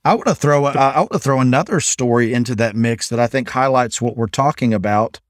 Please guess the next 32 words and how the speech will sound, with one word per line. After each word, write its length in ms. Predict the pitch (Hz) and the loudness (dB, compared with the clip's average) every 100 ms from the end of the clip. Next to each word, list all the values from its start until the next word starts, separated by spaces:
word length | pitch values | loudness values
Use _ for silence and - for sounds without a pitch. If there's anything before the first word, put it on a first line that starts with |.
| _ _ _ - | _ _ _ -2
Uh, 300 | 127 127 127 - | 2 2 0 0
and 160 | 139 | 0
that 160 | 175 208 | 0 0
would 120 | 165 | -2
be 160 | 143 135 | 0 0
one 220 | 127 151 | 2 2
of 60 | |
my 160 | 131 135 | 2 0
favorite 320 | 131 127 123 | 0 -4 -4
stories 340 | - 135 127 113 | -4 -2 0 0
in 80 | |
the 80 | 120 | 0
New 140 | 117 113 | 0 -2
Testament, 560 | 131 131 - 117 113 | -2 -4 -2 -4 -4
Luke 320 | 123 131 160 - | -2 -2 -2 -4
chapter 440 | - 143 - 113 | -2 -2 0 -2
seven, 540 | - - 123 160 240 - _ _ _ - | -2 -2 0 -2 -6 -10 _ _ _ -2
verses 380 | 139 139 127 | 0 0 -4
thirty-six 580 | - 147 147 147 139 127 | 0 0 0 -2 -4 -6
through 180 | - 120 | -4 -4
fifty. 540 | - 127 - 101 85 _ _ _ 147 | -2 -4 -4 -10 -12 _ _ _ -2
And 260 | 143 143 | 0 2
this 200 | 156 165 | 0 2
is 200 | 185 139 | 0 0
Jesus 440 | 113 143 151 165 147 | -2 0 0 -2 0
in 80 | |
the 100 | 139 | 0
home 300 | 131 135 135 | 0 0 0
of 100 | 127 | -4
Simon 480 | - 135 127 127 120 | -2 0 2 2 0
the 60 | 113 | -2
Pharisee, 680 | - 117 117 110 98 104 | 0 2 2 -2 -6 -8